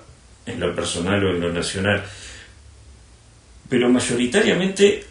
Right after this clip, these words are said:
lo que arruina las esperanzas de un futuro mejor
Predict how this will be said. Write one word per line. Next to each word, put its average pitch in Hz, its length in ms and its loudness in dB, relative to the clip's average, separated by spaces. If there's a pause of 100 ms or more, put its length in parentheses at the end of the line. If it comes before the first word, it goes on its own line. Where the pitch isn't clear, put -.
lo 107 180 -2
que 110 180 0
arruina 143 540 4
las - 220 0
esperanzas 104 600 -2
de 104 80 -2
un 113 60 -2
futuro 104 480 -2
mejor 123 340 2